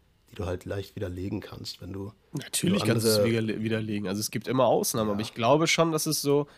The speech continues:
Speaker 2: ich hab zum Beispiel auch in, äh, äh, also in meinem Leben die Erfahrung gemacht, dass Leute, die wirklich intelligent sind, die wirklich allen anderen voraus sind, sich nicht nach vorne da, ähm, sozusagen vor den anderen gehen und zeigen, wo, wo es, wo es lang geht, sondern die sind eher diejenigen, die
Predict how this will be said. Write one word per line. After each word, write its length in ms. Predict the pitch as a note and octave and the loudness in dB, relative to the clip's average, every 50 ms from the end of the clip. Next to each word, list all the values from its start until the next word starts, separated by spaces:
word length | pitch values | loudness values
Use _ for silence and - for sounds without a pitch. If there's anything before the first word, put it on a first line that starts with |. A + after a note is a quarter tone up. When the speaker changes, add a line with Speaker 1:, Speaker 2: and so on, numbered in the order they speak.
| - _ - | -20 _ -6
Speaker 2:
ich 140 | - C#3+ F3 | 2 4 4
hab 100 | F3+ F3+ | 4 6
zum 120 | - F#3 | 4 6
Beispiel 220 | F3 F3 E3+ E3+ D#3 | 6 6 6 6 6
auch 140 | E3 E3 | 6 4
in, 120 | F3 D3+ C3+ | 4 2 2
äh, 40 | - | 2
äh, 400 | D3 D#3 - C3 C3+ B2+ - - - - | 0 0 2 2 0 0 0 -4 -8 -10
also 220 | - B2+ B2 B2 B2 | -8 -4 0 2 4
in 40 | A#2+ | 4
meinem 360 | A#2 A2+ A2+ C3+ D#3+ E3+ E3+ | 6 6 6 6 6 6 6
Leben 200 | D#3 D#3+ D#3+ D3+ | 6 6 6 6
die 80 | C#3+ | 4
Erfahrung 340 | C#3 C3+ - D#3 C#3+ C#3+ C#3+ | 4 4 4 4 4 4 4
gemacht, 260 | C#3 C#3 C3+ C3 - | 4 4 2 2 2
dass 120 | B2+ - - | -2 -2 2
Leute, 320 | B2+ C3+ E3 F3+ E3+ D#3 | 4 4 4 4 4 0
die 200 | C3 A#2+ A#2 A#2 | -2 -2 -2 2
wirklich 360 | C3 E3 G3 - F3+ F#3 E3+ | 2 2 2 2 -2 -4 -2
intelligent 540 | E3+ D3+ - - B2+ A2+ A2+ A#2+ C3 D#3 E3 | -2 -4 -2 -2 -2 2 4 4 4 4 4
sind, 320 | - - A2+ C3 D#3+ - - _ _ _ _ _ _ _ _ _ - | 2 0 0 0 0 -2 -6 _ _ _ _ _ _ _ _ _ -2
die 160 | A#2 A2 A#2 | 0 4 6
wirklich 500 | C#3+ E3+ E3 - D3+ D3 C#3+ - - - _ _ _ _ - | 6 6 6 6 2 2 2 0 -4 -12 _ _ _ _ 4
allen 220 | B2 C#3+ D3+ D#3 | 6 6 8 8
anderen 280 | C3+ D3 D3 C#3 C#3+ B2+ | 6 4 4 4 2 2
voraus 500 | - - A#2+ G#2+ A2 B2 C#3 D3 - - | 2 2 2 4 6 4 4 4 2 0
sind, 200 | A#2+ B2+ C3 A2+ | 0 0 0 0
sich 280 | G#2+ A2 A#2+ A#2 - C#3+ | -2 -2 -2 -2 -2 0
nicht 380 | C#3+ D#3+ F3 - - - - _ _ | 0 0 0 -2 -6 -12 -16 _ _
nach 200 | B2 C3 C3 - | 0 0 0 0
vorne 400 | - - C3+ C3+ C#3+ C#3+ C3+ B2 | 2 4 6 6 6 6 4 2
da, 380 | B2+ B2+ B2 B2 B2 G#2 - - - | 4 6 6 6 6 4 2 -2 0
ähm, 640 | A#2+ A2+ A2 A2+ A2+ A2+ A2 A2 A2 A2 G#2+ A2 A2 | 2 4 4 4 4 2 0 -2 -2 -4 -6 -8 -10
sozusagen 640 | A2+ A#2 A#2 - B2 A2+ A#2 A2+ A2+ A2+ A2+ A2 G#2 | -12 -12 -10 -8 -4 2 4 4 4 4 2 -2 -4
vor 200 | - - B2 A#2+ | -2 0 0 2
den 120 | B2 A#2 | 2 2
anderen 360 | - A#2+ C3+ C3 A#2 A#2 A2+ A2 | 0 0 0 0 0 0 -2 -2
gehen 220 | A2+ A#2 A#2+ A#2+ | -2 -2 0 0
und 240 | A#2 A2 A2 A2 A2 - _ _ _ | -2 -2 -2 -4 -8 -10 _ _ _
zeigen, 420 | - - C3 A#2+ A#2+ B2+ A#2+ A2+ A2 | -2 2 4 4 4 4 2 0 -2
wo, 260 | A#2 - - A2+ G#2+ | -4 -4 -2 -2 0
wo 180 | A2 A2 A2 | 0 2 2
es, 220 | G#2+ - - - A#2 | 2 0 -2 -4 -6
wo 100 | A2 A2 | -6 -6
es 120 | G#2 - | -4 0
lang 180 | A#2 C3 D3 C3+ | 0 2 2 2
geht, 160 | G#2 F2+ - | 0 -2 -2
sondern 280 | - G2 F#2+ G2 F#2+ F#2+ | -4 -4 -4 -4 -2 -2
die 100 | A2+ B2 | -2 -2
sind 160 | C#3 C#3 - | 0 -2 0
eher 160 | A#2 B2 B2+ | 0 0 0
diejenigen, 460 | B2 A#2 A#2+ B2+ B2+ B2 A#2 A#2 G#2+ | 0 0 0 0 0 0 0 -2 -2
die 220 | A#2 A#2 A2+ G#2+ | -2 -2 -2 -2